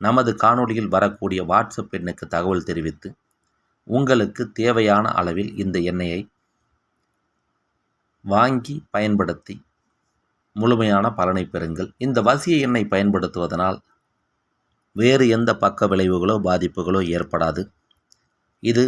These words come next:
முழுக்க முழுக்க நல்ல காரியத்திற்காக, வசியம் செய்வதற்காக தயார் செய்யப்படக்கூடிய எண்ணெய் என்பதனால் இதற்கு எந்த விதமான பக்க விளைவுகளோ பாதிப்புகளோ கிடையாது.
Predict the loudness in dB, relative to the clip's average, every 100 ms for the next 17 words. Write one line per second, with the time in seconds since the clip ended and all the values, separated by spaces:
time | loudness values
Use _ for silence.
0 | 2 2 4 2 2 0 4 2 2 -6
1 | -6 -10 _ _ _ _ _ _ _ _
2 | -8 0 2 2 2 4 4 4 2 -6
3 | -2 -2 0 -6 -8 _ _ 0 0 2
4 | 0 -2 -2 -2 0 -2 -2 -4 -4 -2
5 | 2 2 0 -4 -4 -4 -4 -6 -8 -6
6 | -4 -4 -4 -4 -4 -2 0 -2 _ _
7 | _ _ _ -4 2 2 0 -4 -4 0
8 | 0 2 2 2 2 0 -2 -2 -4 -4
9 | -2 0 0 0 0 0 0 0 -4 -4
10 | -2 -2 -4 -6 -4 -6